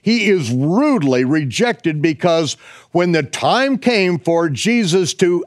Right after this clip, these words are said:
aliyah, go up, not to heaven, but to the Feast of Tabernacles, he set his face to go to Jerusalem,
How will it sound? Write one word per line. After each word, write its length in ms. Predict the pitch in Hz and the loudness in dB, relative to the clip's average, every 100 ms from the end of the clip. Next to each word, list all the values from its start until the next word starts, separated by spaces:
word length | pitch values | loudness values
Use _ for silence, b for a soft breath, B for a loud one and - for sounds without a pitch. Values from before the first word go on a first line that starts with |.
| - | 0
aliyah, 800 | 170 247 269 262 196 151 190 202 b b b 123 | 0 2 2 2 2 0 -2 -4 b b b -2
go 360 | 226 254 262 | 0 2 2
up, 380 | 214 196 - - b b b 285 | 2 0 -4 -20 b b b -4
not 600 | 349 381 370 330 190 - | -2 0 0 0 -2 0
to 200 | 220 190 | 0 2
heaven, 680 | 143 185 190 262 302 302 - B B | 2 2 0 0 0 -2 -6 B B
but 240 | 285 - | -2 0
to 120 | 277 | -2
the 180 | 269 277 | 0 -2
Feast 480 | - 294 294 269 - | 0 0 0 0 -2
of 180 | 294 214 | -2 -2
Tabernacles, 1200 | - 294 320 254 208 165 151 160 170 226 - - _ _ B B | -2 0 0 0 0 2 0 0 0 0 -4 -10 _ _ B B
he 220 | 233 247 | 0 0
set 380 | 147 - 262 269 | 0 0 0 0
his 320 | 190 269 202 | 0 0 0
face 420 | - 208 202 196 - | 0 2 2 0 -2
to 120 | 220 | 0
go 300 | 160 208 208 | 2 0 0
to 200 | 214 202 | 0 0
Jerusalem, 800 | 170 233 247 180 185 170 143 | 0 0 0 0 0 0 0